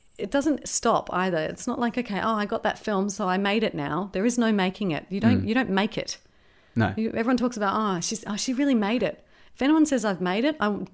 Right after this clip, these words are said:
Speaker 1: kill me. I'm
Speaker 2: Mm.
Speaker 1: dead. I don't, you don't make
Speaker 2: You
Speaker 1: it.
Speaker 2: never
Speaker 1: There is
Speaker 2: arrive.
Speaker 1: no, where, where, where is there?
Speaker 2: Yeah.
Speaker 1: You know what I mean? There is no arrival point. It's, it's, this is this wonderful character that I'm playing and telling this story, and then hopefully there'll be another one, God willing.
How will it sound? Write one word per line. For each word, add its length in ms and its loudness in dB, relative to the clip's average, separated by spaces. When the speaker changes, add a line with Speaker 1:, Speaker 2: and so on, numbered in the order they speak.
Speaker 1:
kill 200 4
me. 280 -2
I'm 140 2
Speaker 2:
Mm. 60 2
Speaker 1:
dead. 320 2
I 60 0
don't, 360 0
you 120 -2
don't 260 2
make 260 0
Speaker 2:
You 60 4
Speaker 1:
it. 20 8
Speaker 2:
never 160 8
Speaker 1:
There 100 8
is 140 6
Speaker 2:
arrive. 240 8
Speaker 1:
no, 60 0
where, 140 4
where, 220 4
where 260 6
is 160 4
there? 420 4
Speaker 2:
Yeah. 220 6
Speaker 1:
You 100 10
know 140 12
what 100 10
I 40 10
mean? 200 8
There 120 6
is 120 4
no 140 4
arrival 420 4
point. 440 -4
It's, 640 -6
it's, 480 -6
this 320 -4
is 120 -4
this 280 -8
wonderful 340 -2
character 380 -4
that 80 -4
I'm 100 -2
playing 260 -2
and 80 -2
telling 280 -2
this 120 -4
story, 380 -2
and 140 -4
then 120 -2
hopefully 340 -2
there'll 160 2
be 100 0
another 280 0
one, 220 -4
God 240 2
willing. 360 -2